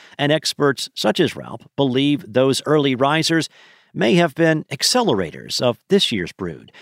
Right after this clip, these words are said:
a group that appears abnormally early. Brood ten is the seventeen-year group living in the capital region and will be emerging next spring.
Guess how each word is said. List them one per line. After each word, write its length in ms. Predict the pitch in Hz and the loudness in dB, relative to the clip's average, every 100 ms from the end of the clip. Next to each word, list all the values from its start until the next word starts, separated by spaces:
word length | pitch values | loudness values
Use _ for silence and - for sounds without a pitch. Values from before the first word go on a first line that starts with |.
| - | -6
a 120 | 165 | 0
group 360 | 180 175 - - | 4 2 2 -2
that 140 | 156 | 0
appears 460 | 143 143 139 135 - | 0 -2 -2 -2 -4
abnormally 760 | 104 117 95 87 92 104 127 147 | -4 -4 -4 -8 -6 -4 -2 0
early. 400 | 190 87 - _ _ _ _ _ - | 0 -2 -10 _ _ _ _ _ -10
Brood 300 | 107 139 110 | 0 0 2
ten 200 | 131 127 | 0 2
is 140 | 110 | 0
the 80 | 107 | -4
seventeen-year 760 | - 135 117 107 117 107 110 95 | 0 0 0 -2 -2 0 0 0
group 240 | 117 110 | -2 -2
living 340 | - 127 120 107 | 0 0 0 -4
in 80 | |
the 100 | 95 | -4
capital 380 | - 120 - 104 | -4 -4 -2 -4
region 420 | 95 120 117 113 110 - - - | 0 -2 -2 -4 -6 -14 -20 -6
and 220 | 143 151 | -4 2
will 140 | 202 | 2
be 140 | 214 202 | 2 2
emerging 480 | 165 165 160 147 131 | 2 2 2 0 0
next 340 | 127 - - | 0 -2 -8
spring. 480 | - 143 156 85 - | -8 -4 -4 -4 -10